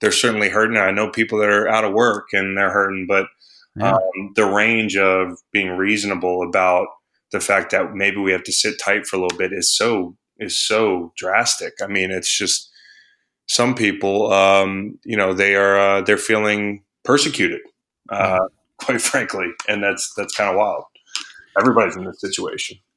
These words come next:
Speaker 2: Um, I assu-, I know you're into The Last Dance like everyone else.
Speaker 1: Yeah.
Speaker 2: And, you know, I know there's, like, you know, I, I've written this a couple of times, but I do feel like this is, like, one of those Twitter performance things where everyone has to act like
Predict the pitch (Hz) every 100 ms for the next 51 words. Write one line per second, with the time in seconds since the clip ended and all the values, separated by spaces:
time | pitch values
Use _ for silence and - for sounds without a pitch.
0 | _ _ _ - - _ - 135 135 127
1 | 113 117 - _ _ _ _ _ _ _
2 | _ _ _ _ _ _ - _ _ _
3 | - 139 135 - - 196 139 156 170 180
4 | 156 156 151 139 123 117 120 113 - 117
5 | 117 110 101 98 110 107 98 98 95 90
6 | - - - _ _ - - - - -
7 | - _ _ - _ _ - 117 107 104
8 | 104 - _ - 165 147 156 170 170 170
9 | 160 131 127 131 143 120 95 - - 120
10 | 113 113 101 139 117 104 107 - 110 85
11 | 87 - 104 92 82 - 85 - 107 113
12 | 127 113 127 104 98 - _ - 98 113
13 | 101 98 120 113 101 101 - 120 110 101
14 | 104 - 92 101 107 - 123 127 104 98
15 | 95 107 92 95 90 - 92 90 - 92
16 | 90 -